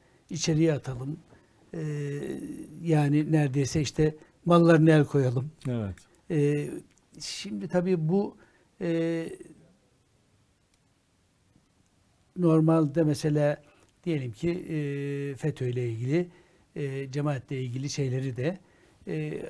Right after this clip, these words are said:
Speaker 1: adamların işte bir suç unsuru olanlar içeri atıldı.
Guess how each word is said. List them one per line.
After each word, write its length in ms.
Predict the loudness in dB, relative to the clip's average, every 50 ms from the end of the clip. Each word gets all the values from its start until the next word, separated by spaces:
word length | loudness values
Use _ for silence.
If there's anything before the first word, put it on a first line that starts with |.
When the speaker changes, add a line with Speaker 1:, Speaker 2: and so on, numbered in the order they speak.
| -12 -6 -4
Speaker 1:
adamların 560 | -2 0 0 0 -2 -2 -4 -4 -4 -4 -4
işte 380 | -6 -8 -6 -6 -6 -6 -6 -8 -14 _ _ -20 -20 -20 _ _ _ _ _ _ _ _ _ _ -20 _ -20 _ _ _ -6
bir 120 | -4 -4
suç 760 | -2 -4 -6 -12 -14 -12 -6 -2 -2 -2 -2 -4 -12 -12 -6 -2
unsuru 400 | -2 -2 -2 -2 -2 0 0 0
olanlar 500 | 0 -2 -2 -2 -2 0 0 0 0 -2
içeri 340 | -10 -12 -8 -6 -6 -6 -8 -10
atıldı. 520 | -12 -14 -14 -14 -12 -8 -4 -4 -4 -4